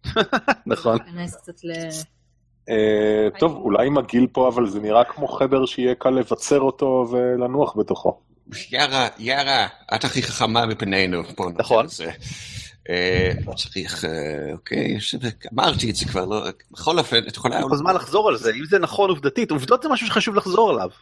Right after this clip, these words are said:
Speaker 1: כדי שלא נשכח.
Speaker 2: לא חייבים לדבר על חוכמה, אפשר לדבר על מחשוף, אפשר
Speaker 1: היי,
Speaker 2: לדבר
Speaker 1: היי,
Speaker 2: על,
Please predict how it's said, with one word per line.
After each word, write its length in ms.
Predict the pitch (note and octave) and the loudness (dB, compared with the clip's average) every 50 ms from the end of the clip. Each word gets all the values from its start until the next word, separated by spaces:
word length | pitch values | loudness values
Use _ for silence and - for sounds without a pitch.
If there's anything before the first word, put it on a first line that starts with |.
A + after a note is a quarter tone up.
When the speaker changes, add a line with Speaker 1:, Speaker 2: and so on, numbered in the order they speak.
| _ _ | _ _
Speaker 1:
כדי 220 | - B2+ B2+ B2+ | -2 0 0 0
שלא 180 | B2 - C3 C#3+ | 2 0 0 0
נשכח. 480 | D3 - - - G3+ F3 - - - - - - - - - - - - - - _ _ _ _ _ _ _ _ - - | 0 -2 0 0 0 0 0 -2 -10 -14 -18 -20 -18 -16 -16 -16 -16 -18 -20 -20 _ _ _ _ _ _ _ _ -8 -4
Speaker 2:
לא 80 | F#3+ F#3+ | -4 0
חייבים 260 | F#3 A#3+ A#3 C4 C#4 | 0 0 0 0 0
לדבר 180 | C#4+ D#4 C#4+ D#4+ | -2 0 0 0
על 100 | E4 D#4+ | 0 0
חוכמה, 460 | - F4 D4+ - A#4 A#4+ - F3+ E3 | -2 -8 -10 -2 0 2 2 2 2
אפשר 200 | D#3+ - C#3+ C#3+ | 0 -4 -6 -6
לדבר 180 | D3 D3+ D3+ D3+ | -6 -6 -4 -6
על 100 | D3 - | -6 -8
מחשוף, 1200 | - - - - - - - A3 A#3+ C4+ C4+ C4 C4 B3+ B3 A#3+ A#3 A3 G#3+ G3+ G3+ - - - - _ _ _ _ _ _ _ _ _ | -10 -14 -16 -16 -16 -12 -6 -2 0 2 2 2 2 2 0 0 0 0 -2 -2 -4 -8 -14 -18 -20 _ _ _ _ _ _ _ _ _
אפשר 200 | C#3+ - - D#3+ C#3+ | -20 -20 -20 -2 2
Speaker 1:
היי, 180 | F3+ F3 C3 F#2+ - | 4 4 4 2 0
Speaker 2:
לדבר 180 | - - D3+ F#4+ | -6 -6 -2 2
Speaker 1:
היי, 340 | F4 D4 G#3 D3 A#2+ G2+ - | 2 4 4 4 2 0 -4
Speaker 2:
על, 40 | D3+ | -10